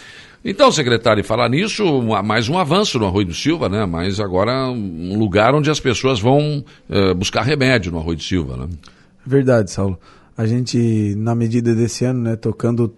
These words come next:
Speaker 2: o serviço de farmácia, a gente viu a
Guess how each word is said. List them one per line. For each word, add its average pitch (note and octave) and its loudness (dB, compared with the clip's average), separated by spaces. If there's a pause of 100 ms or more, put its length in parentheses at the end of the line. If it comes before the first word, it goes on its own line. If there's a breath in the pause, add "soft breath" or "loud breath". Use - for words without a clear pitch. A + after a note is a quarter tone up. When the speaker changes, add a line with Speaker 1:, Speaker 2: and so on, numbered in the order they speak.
(140)
Speaker 2:
o A2 -4
serviço G#2+ 0
de B2 -6
farmácia, A2+ -2 (420 soft breath)
a A#2+ -6
gente A2+ 0 (400)
viu A#2+ 4
a G2+ 2